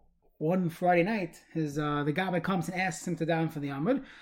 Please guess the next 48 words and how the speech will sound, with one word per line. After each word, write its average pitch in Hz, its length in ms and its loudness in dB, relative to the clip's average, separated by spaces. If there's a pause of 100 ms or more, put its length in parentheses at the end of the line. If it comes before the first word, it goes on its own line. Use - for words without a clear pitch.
(160)
So - 100 -20
there's 165 140 2
a 156 40 -2
special 190 340 -2
halacha 202 260 6
here 202 160 2
based 165 220 -2
on 165 60 2
the 151 60 2
Gemara 151 220 2
in 135 100 -2
Brachos, 165 320 -2
Daf - 220 -12
Lamed 120 220 -14
Daled. 156 360 -4 (340)
Tzarich 285 320 6
L'Sariv 247 420 6
Ma'at 240 380 0
Kodim 226 260 0
Sheyir 196 300 -2
L'Fnei 160 300 -4
Hativa. 226 320 2 (300)
You 190 100 0
have 240 120 0
to 220 80 2
hesitate, 254 440 4
you 208 80 2
have 220 80 0
to 226 380 2 (560)
say 254 220 4
no, 262 400 6
so, - 320 2
sort 208 260 2
of, 220 160 0 (680)
before 208 360 4
going 175 320 4
down. 185 240 0
V'lo 202 180 2
Yosim 214 220 4
Midai, 160 160 4
not 170 180 -2
too 349 120 2
much, 269 320 0
so 269 280 2
you, 254 400 0
you, 254 240 0
uh, 240 180 4
hesitate, 208 580 2